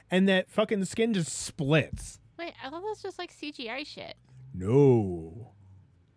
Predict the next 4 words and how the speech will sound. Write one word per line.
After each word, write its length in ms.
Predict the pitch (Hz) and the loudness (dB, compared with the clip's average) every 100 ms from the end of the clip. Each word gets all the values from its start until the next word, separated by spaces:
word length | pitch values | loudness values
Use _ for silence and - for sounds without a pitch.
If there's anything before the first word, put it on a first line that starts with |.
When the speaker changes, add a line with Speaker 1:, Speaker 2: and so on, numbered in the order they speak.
| 156 135 123 127 127 - - - _ _ _ _ _ | _ -20 -20 -20 -20 -20 -20 -20 _ _ _ _ _
Speaker 1:
They, 220 | 139 139 | 2 2
they 260 | 123 139 147 | 2 2 2
legitimately, 720 | 127 147 139 165 220 220 208 180 | 4 4 4 2 2 0 0 0
like, 180 | 156 | -2